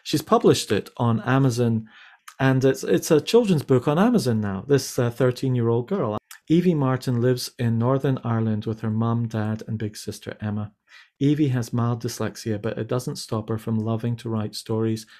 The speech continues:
and poems. Little Fish and the Garden of Love was written by Evie during a summer club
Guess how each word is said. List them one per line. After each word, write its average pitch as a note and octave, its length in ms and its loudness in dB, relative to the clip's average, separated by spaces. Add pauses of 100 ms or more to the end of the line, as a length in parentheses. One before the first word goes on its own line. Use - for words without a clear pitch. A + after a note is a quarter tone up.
(140)
and A2 160 0
poems. A2 580 -4 (540)
Little C#3+ 240 2
Fish B2+ 320 0
and G#2+ 140 -2
the G#2+ 40 -6
Garden C3+ 420 -2
of B2+ 160 -2
Love A#2 300 -4
was A2 180 -8
written B2+ 200 -2
by C3+ 200 -2
Evie A#2 360 -2
during G#2+ 300 -2
a G2+ 40 -6
summer D#3 340 -2
club A2 360 -8